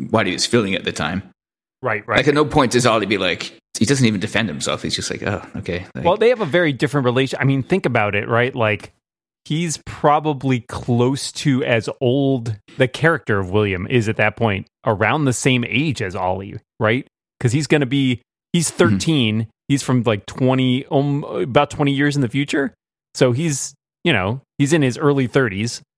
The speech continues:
Speaker 2: Ollie's
Speaker 1: Mm-hmm.
Speaker 2: in his mid to late thirties at this point.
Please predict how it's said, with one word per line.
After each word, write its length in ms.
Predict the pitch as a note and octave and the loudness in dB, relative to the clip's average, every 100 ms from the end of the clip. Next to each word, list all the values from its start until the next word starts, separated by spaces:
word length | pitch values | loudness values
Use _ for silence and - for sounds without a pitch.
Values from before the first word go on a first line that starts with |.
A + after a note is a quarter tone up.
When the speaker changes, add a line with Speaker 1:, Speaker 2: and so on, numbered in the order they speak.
| _ - | _ 2
Speaker 2:
Ollie's 640 | B2+ C#3 B2+ A2+ G2+ G2 | 2 4 2 2 0 -2
Speaker 1:
Mm-hmm. 100 | D#3 | 0
Speaker 2:
in 100 | A#2+ | 2
his 240 | A2+ G#2+ A#2 | 2 0 2
mid 260 | A#2+ G#2+ | 2 0
to 100 | A#2 | 0
late 260 | G#2 A2+ - | 0 0 0
thirties 360 | C#3 C#3 C#3+ | -2 0 -2
at 80 | D3 | -2
this 160 | E3 - | -4 -2
point. 340 | D3+ C#3+ C#3+ | 0 0 -2